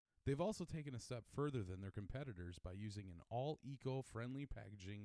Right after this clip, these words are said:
with all of their products. Right now, our listeners can get fifteen percent off their entire order with the code D M C fifteen. Be sure to swing by a gentleman's outlook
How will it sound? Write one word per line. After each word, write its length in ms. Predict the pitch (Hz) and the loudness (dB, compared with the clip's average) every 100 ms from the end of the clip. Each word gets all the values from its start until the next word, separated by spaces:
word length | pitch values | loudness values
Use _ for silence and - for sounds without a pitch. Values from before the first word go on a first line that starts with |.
| 95 | -8
with 100 | - - | -10 -8
all 220 | 87 123 | -4 -2
of 100 | 127 | -2
their 120 | 113 | -2
products. 640 | 110 101 90 60 - - - _ _ _ _ _ 80 | -2 -4 -6 -10 -16 -20 -20 _ _ _ _ _ -8
Right 300 | 90 139 165 | -4 -4 -4
now, 340 | 120 113 113 - | -4 -4 -4 -4
our 200 | 98 131 | 0 2
listeners 520 | 156 143 - 117 113 | 4 2 0 -2 -2
can 160 | - 95 | -4 -6
get 120 | 85 - - | -6 -12 -4
fifteen 440 | 160 175 - 180 180 | -2 -2 -2 -4 0
percent 360 | 180 - 180 160 | 0 0 -2 0
off 200 | 151 151 - | 0 -2 0
their 180 | 127 | 0
entire 560 | 101 92 - - 202 233 | -2 -6 -8 -4 -2 0
order 460 | - 165 139 82 - _ _ _ | 4 6 6 2 -8 _ _ _
with 120 | 127 - | 0 0
the 80 | |
code 360 | 156 131 127 127 98 | 0 2 4 2 -2
D 200 | 104 139 | -2 0
M 120 | 147 | 0
C 320 | - - 107 104 - | -2 -2 -2 -2 -4
fifteen. 540 | 101 - - 117 92 - _ _ _ _ _ - | -4 -4 -8 -6 -6 -10 _ _ _ _ _ -2
Be 180 | 139 175 | 2 2
sure 300 | - 143 135 | 4 4 4
to 80 | |
swing 340 | 117 - 131 135 | 0 -2 -2 -2
by 200 | 120 113 | -2 -2
a 100 | 107 | -4
gentleman's 500 | 87 104 127 139 107 | -2 -2 0 0 0
outlook 340 | 107 87 110 | -2 -2 -4